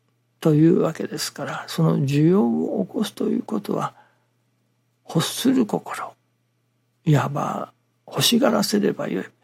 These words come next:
欲しがらせるような何か働きをして、欲しがる心をかきたてればよい、植え付ければよい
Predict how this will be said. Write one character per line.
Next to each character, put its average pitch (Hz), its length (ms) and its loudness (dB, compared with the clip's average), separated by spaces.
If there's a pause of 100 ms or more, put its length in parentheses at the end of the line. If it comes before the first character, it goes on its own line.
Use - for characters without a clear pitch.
(380)
欲 - 120 -4
し 214 180 4
が 220 100 4
ら 220 180 2
せ 214 200 4
る 220 200 0
よ - 220 0
う - 60 -4
な - 260 -8 (800)
何 135 240 4
か 147 160 -4
働 156 460 -4
き 170 80 -4
を - 120 -2
し - 80 -10
て、 - 220 -12 (480)
欲 240 120 -2
し 220 140 2
が 254 140 2
る 254 140 0
心 208 420 0
を - 220 2 (1300)
か - 120 -6
き - 100 -8
た 202 140 -2
て 202 160 -4
れ 208 100 0
ば 170 180 -2
よ 156 140 -8
い、 - 20 -12 (380)
植 170 140 12
え 226 40 6
付 - 260 -6
け - 40 -2
れ 220 80 -4
ば 190 140 -2
よ 185 160 -4
い - 80 -14